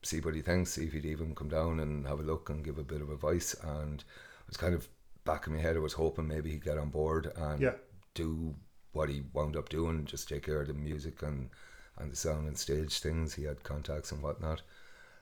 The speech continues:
Speaker 1: And once I kind of explained that I wasn't mad, and <laughs> just, uh, whatever, he was at a school a couple of miles away a few weeks later, and he called in.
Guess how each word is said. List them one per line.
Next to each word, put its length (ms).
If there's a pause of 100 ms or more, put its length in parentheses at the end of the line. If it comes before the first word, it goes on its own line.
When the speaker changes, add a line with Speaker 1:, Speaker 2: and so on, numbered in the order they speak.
(140)
Speaker 1:
And 720 (800)
once 220
I 60
kind 180
of 80
explained 400
that 100
I 20
wasn't 280
mad, 320 (360)
and 600 (100)
<laughs> 420 (600)
just, 460
uh, 560 (1040)
whatever, 300
he 240
was 480
at 200
a 180
school 400
a 40
couple 260
of 80
miles 240
away 400 (140)
a 100
few 180
weeks 220
later, 240
and 100
he 60
called 280
in. 240